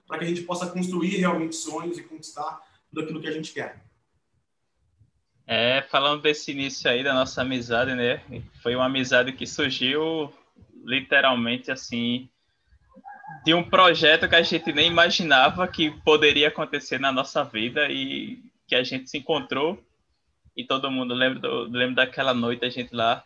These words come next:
Speaker 2: Pra quem não, o projeto que a gente tá falando aqui, né, pra quem tá ouvindo ou assistindo se situar, foi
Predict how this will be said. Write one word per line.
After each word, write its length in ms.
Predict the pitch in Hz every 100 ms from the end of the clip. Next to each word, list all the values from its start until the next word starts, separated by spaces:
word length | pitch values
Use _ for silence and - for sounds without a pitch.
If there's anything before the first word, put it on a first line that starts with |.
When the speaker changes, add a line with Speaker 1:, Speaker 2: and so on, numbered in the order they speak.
| -
Speaker 2:
Pra 100 | 135
quem 160 | 143
não, 520 | 135 135 131 131 127 120
o 40 |
projeto 540 | - 143 135 135 131
que 60 | 139
a 40 |
gente 200 | 135 131
tá 120 | 131 131
falando 360 | 139 117 123
aqui, 240 | 120 120 120
né, 100 | 123
pra 420 | - 120 117 117 110 - _ -
quem 100 | 123
tá 140 | 120
ouvindo 380 | 120 117 113 120
ou 40 |
assistindo 400 | 117 - - 117
se 120 | 120
situar, 560 | 120 120 - 120 113 -
foi 400 | 135 120 117 117